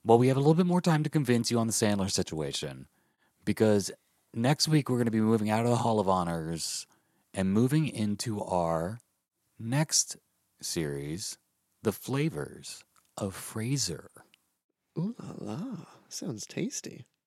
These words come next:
Speaker 2: <laughs>
Speaker 1: We are going to be exploring the storied career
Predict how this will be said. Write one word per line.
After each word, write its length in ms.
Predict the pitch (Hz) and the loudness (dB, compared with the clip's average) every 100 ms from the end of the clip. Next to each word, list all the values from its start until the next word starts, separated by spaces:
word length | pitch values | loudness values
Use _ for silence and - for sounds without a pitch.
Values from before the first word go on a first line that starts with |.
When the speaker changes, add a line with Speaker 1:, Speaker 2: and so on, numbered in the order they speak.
| _ _ _ - | _ _ _ -10
Speaker 2:
<laughs> 120 | - - - - - - - _ _ _ _ - - - _ _ _ _ _ _ - - - _ _ 98 | -6 -6 -8 -14 -20 -20 -20 _ _ _ _ -20 -20 -20 _ _ _ _ _ _ -20 -20 -20 _ _ 0
Speaker 1:
We 140 | 143 | 2
are 80 | 185 | 4
going 200 | 165 135 | 4 4
to 60 | 127 | 4
be 120 | 120 | 2
exploring 640 | 117 - 92 87 85 92 | 0 -2 0 0 0 -4
the 120 | 78 | -2
storied 540 | 87 - 104 104 117 - | -2 0 2 2 0 -4
career 640 | 117 98 76 69 73 | -4 -2 -2 -4 -8